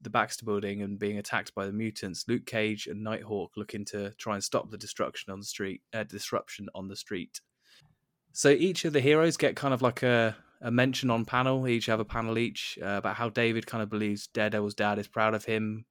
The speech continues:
how there are always more mutants despite however many the heroes manage to take out. Uh, Reed manages to engage his final dis-,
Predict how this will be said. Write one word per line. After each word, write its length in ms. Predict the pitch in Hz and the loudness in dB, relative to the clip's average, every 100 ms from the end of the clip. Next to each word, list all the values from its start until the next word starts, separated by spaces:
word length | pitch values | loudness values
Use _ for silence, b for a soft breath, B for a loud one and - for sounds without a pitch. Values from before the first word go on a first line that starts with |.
| _ | _
how 180 | - 104 | 0 2
there 100 | 104 | 2
are 80 | 110 | 2
always 240 | 110 107 | 2 2
more 200 | 107 107 | 2 2
mutants 320 | 107 104 101 | 2 -2 -4
despite 380 | - - 101 90 | -8 -4 -2 -2
however 360 | 107 104 104 104 | -2 -2 -2 -2
many 400 | 107 104 101 - B B - | -2 -2 -4 -10 B B -8
the 80 | 107 | 0
heroes 300 | 110 104 107 | 2 2 0
manage 260 | 104 98 | -2 -2
to 100 | - | -6
take 280 | 104 101 110 | -4 -4 0
out. 260 | 110 110 _ B B B B B - | 0 0 _ B B B B B -6
Uh, 180 | 98 101 | -4 2
Reed 300 | 117 123 113 | 6 6 6
manages 400 | 113 107 107 - | 2 2 -2 -6
to 140 | 117 | -6
engage 500 | 104 107 104 104 - | -2 0 0 -2 -8
his 160 | 123 104 | -8 -8
final 320 | - 120 113 | 0 2 2
dis-, 220 | 104 - | -2 -6